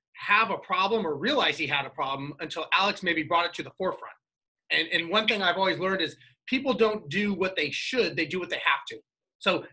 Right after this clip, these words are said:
Mike knew he should transfer, but didn't have to transfer until maybe Alex, maybe, I don't know what it is he did, but maybe brought it to the forefront, whatever reason, brought enough value to say, "You know what, this is something you have to do, not something you should do."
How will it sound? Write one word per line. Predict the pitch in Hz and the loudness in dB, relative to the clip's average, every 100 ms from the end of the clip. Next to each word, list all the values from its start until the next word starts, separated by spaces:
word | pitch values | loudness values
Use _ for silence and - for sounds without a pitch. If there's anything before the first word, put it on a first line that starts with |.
| _ | _
Mike | 208 285 190 | 2 4 4
knew | 226 302 | 4 4
he | - - | 2 0
should | - 370 294 | 2 2 2
transfer, | - 151 127 151 151 - _ _ _ - | 0 -2 -4 -4 -4 -6 _ _ _ 0
but | 208 | 2
didn't | 294 233 | 4 4
have | - 202 | 4 2
to | - | 0
transfer | 147 127 120 120 - 196 | -4 -4 -8 -16 -4 0
until | 196 220 | 2 2
maybe | 202 196 180 | 4 2 4
Alex, | 185 233 196 190 170 | 4 4 2 0 2
maybe, | 185 175 170 | 4 4 4
I | 180 | 2
don't | 180 | 4
know | 165 | 2
what | 170 165 | 4 4
it | 160 | 2
is | 151 | 0
he | 151 | 0
did, | 139 202 196 - - - - | 2 4 2 -2 -16 -20 0
but | 170 | 2
maybe | 170 185 160 - _ | 4 4 2 -4 _
brought | 147 180 208 | -2 4 4
it | 220 - | 4 0
to | |
the | 147 - | -8 2
forefront, | 214 254 - 151 160 | 6 6 4 0 2
whatever | 175 214 233 175 | 4 6 8 6
reason, | 160 147 156 | 6 4 4
brought | - 175 | 6 6
enough | 170 185 147 | 4 0 0
value | 147 147 240 226 135 123 135 _ _ _ _ _ - | 2 6 6 4 -2 -8 -12 _ _ _ _ _ 2
to | 190 | 4
say, | - | 6
"You | 175 190 | 6 6
know | 190 | 6
what, | 190 190 151 | 6 6 6
this | 226 233 | 4 4
is | 233 | 2
something | 233 208 196 180 - _ _ | 2 4 2 2 -4 _ _
you | - 175 156 - | -2 0 0 -2
have | - 226 - | 2 2 2
to | 170 | 2
do, | 156 156 | 6 4
not | 156 185 - | 4 2 4
something | 214 185 175 | 2 2 0
you | 156 165 | 0 -2
should | - 202 143 | 4 4 2
do." | 127 | -4